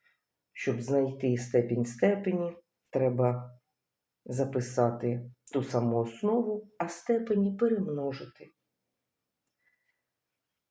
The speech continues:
Давайте запишемо двадцять сім у п'ятому степені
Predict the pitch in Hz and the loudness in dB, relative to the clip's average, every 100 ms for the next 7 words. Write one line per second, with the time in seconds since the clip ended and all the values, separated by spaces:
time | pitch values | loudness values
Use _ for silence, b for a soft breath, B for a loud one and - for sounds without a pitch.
0 | _ _ _ - 127 117 120 127 123 - | _ _ _ -4 0 2 2 2 -2 -4
1 | - 139 - 123 - 127 123 120 127 - | -6 -6 -2 -4 -2 -2 -2 -2 -4 -2
2 | 135 - - 131 120 120 123 123 123 127 | -4 -4 -4 -4 -4 -2 0 0 0 -6
3 | - - 247 240 156 127 120 | -6 -6 -4 -4 -6 -6 -6